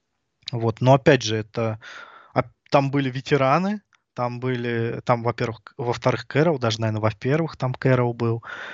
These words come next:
А, поэтому я с тобой согласен, команде надо вырасти, и в оче-, просто к тому, что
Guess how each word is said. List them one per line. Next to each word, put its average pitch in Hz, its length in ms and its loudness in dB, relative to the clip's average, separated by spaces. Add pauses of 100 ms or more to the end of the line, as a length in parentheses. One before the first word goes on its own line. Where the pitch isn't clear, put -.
(420)
А, - 140 0
поэтому 160 560 4
я 156 160 6
с - 60 -12
тобой 185 200 2
согласен, 185 400 2
команде 170 360 2
надо 160 260 2
вырасти, 151 760 -2
и 127 480 2
в 127 800 -2
оче-, 156 320 6
просто 165 340 2
к - 100 -8
тому, 180 220 6
что 170 300 2